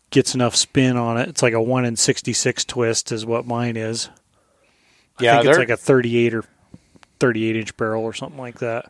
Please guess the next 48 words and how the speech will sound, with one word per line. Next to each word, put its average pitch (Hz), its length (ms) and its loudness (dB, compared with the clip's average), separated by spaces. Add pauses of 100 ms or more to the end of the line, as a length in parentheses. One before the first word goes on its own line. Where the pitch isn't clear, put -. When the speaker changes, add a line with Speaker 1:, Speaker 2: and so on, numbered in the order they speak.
Speaker 2:
It, - 160 -8 (800)
that's 156 240 2
the 131 80 -12
thing, 127 280 2
that 120 200 4
rifle, 110 640 0 (240)
it's 113 100 -6
like 117 140 0
when 117 120 -2
you 117 80 -2
were 110 120 2
asking 107 340 2
me 98 60 -8
about 98 280 -4
'em, 104 160 -4
you 104 80 -8
know, 101 120 -4
I 101 40 -6
mean, 107 180 -6
I 120 140 4
think 123 180 0
for 120 100 -6
the 101 80 0
money, 107 440 0 (1040)
the 110 120 -2
accuracy 113 560 0
that 107 140 -4
those 110 240 2
have, 98 540 -2
they're 120 220 0
way 131 260 6
underrated, 98 720 2
I 98 100 0
think, 101 240 -8
for - 180 -18
what 95 240 -2
Speaker 1:
Yeah. 113 220 -2 (180)
Speaker 2:
what 113 300 -2
they 110 160 2
are 104 160 4
and 101 100 -4
what 101 140 -2
they 98 120 -4
can 92 140 -10
do. 90 180 -14 (1160)
You 110 120 -4
know, 95 260 -2
and 98 200 -8